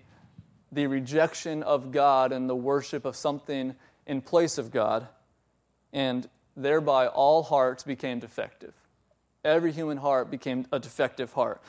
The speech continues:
Jeremiah seventeen nine says that the hearts are desperately sick. Ephesians two one says that we're dead, and that's in reference to our hearts. We're, we're unable to do the things that, that entail spiritual life.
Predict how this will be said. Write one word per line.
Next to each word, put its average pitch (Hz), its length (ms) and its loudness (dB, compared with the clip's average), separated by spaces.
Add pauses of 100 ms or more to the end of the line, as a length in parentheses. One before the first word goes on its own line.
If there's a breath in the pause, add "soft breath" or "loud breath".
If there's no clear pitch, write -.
(160 loud breath)
Jeremiah 156 420 6
seventeen 147 500 0
nine 156 300 4
says 147 320 0
that 147 120 -2
the 139 80 -6
hearts 151 240 2
are 147 100 0
desperately 156 640 -2
sick. - 500 0 (720)
Ephesians 170 420 2
two 185 200 0
one 180 400 2 (160 loud breath)
says 165 220 -2
that 165 140 0
we're 160 220 0
dead, 139 500 6 (680)
and 147 100 -4
that's 151 140 0
in 180 80 -2
reference 160 320 2
to 160 80 -2
our 147 80 0
hearts. 175 200 4
We're, 143 160 -2
we're 160 220 0
unable 170 540 0
to 151 160 -6
do 147 240 0
the 143 100 -6
things 156 380 -6
that, 135 340 0
that - 300 -2 (260 soft breath)
entail 156 440 0
spiritual 151 580 0
life. 156 440 2